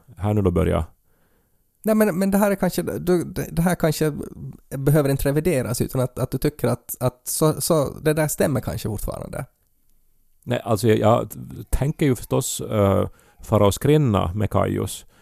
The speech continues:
Speaker 2: Mm.
Speaker 1: Eh, för att det är ju en färdighet som jag ty-, och en upplevelse man bör få i sin barndom, att
Speaker 2: Ja.
Speaker 1: susa över isen och så här.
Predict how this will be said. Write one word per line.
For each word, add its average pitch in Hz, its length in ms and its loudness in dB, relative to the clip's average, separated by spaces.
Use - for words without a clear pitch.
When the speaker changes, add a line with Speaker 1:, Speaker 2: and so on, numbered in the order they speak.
Speaker 2:
Mm. 120 320 0
Speaker 1:
Eh, 90 320 0
för - 160 -2
att - 320 -2
det 110 480 0
är 113 40 0
ju 113 160 4
en 101 240 2
färdighet 101 580 0
som 101 120 -6
jag 90 100 -2
ty-, 104 200 -6
och 113 180 4
en 127 80 6
upplevelse 131 460 4
man 104 180 2
bör 104 200 6
få 101 400 2
i 95 100 0
sin 92 200 -2
barndom, 87 460 -2
att 87 280 -4
Speaker 2:
Ja. 127 120 4
Speaker 1:
susa 139 360 4
över 110 280 4
isen 107 420 -2
och 87 100 -2
så 85 60 -6
här. 82 280 -6